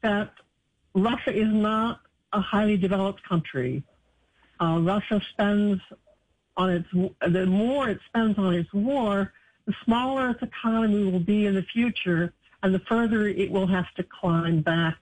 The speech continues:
perhaps not reaching its twenty-two, twenty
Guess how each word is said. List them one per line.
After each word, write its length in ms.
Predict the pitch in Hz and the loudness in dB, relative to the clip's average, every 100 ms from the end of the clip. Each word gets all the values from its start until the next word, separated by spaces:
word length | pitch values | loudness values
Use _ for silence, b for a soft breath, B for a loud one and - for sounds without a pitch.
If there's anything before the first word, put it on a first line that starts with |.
| B B B | B B B
perhaps 360 | - 185 175 - | -2 0 0 0
not 280 | 190 190 180 | 0 0 0
reaching 380 | 190 190 190 175 | 0 0 0 0
its 180 | 175 - - | -2 -10 -12
twenty-two, 580 | - 202 196 - - - _ _ _ - | -2 0 0 -2 -10 -12 _ _ _ -6
twenty 460 | 196 196 180 175 | 0 2 2 0